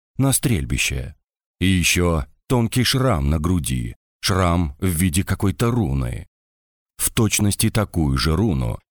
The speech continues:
Хайнц потом видел на одной из деревянных пластинок штернберовского браслета.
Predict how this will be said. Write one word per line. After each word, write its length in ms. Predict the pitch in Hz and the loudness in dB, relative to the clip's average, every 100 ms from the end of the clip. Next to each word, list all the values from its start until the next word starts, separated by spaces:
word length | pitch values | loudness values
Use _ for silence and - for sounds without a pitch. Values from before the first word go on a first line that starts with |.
| _ - | _ -4
Хайнц 420 | 139 131 143 - | 0 2 2 0
потом 380 | 143 131 131 110 | -2 0 2 2
видел 320 | 113 107 104 | 2 4 2
на 180 | 107 107 | 2 2
одной 320 | 98 104 101 | 2 2 2
из 80 | 92 | 2
деревянных 560 | 107 98 92 92 87 | 0 2 2 2 0
пластинок 760 | 104 92 - 127 78 64 - - | -2 -2 0 0 0 -2 -6 -8
штернберовского 960 | - - 131 113 98 104 101 - 98 95 | -6 -2 0 0 0 0 0 -2 0 0
браслета. 880 | 90 85 - 73 52 - 55 50 | 0 0 0 -2 -4 -6 -6 -8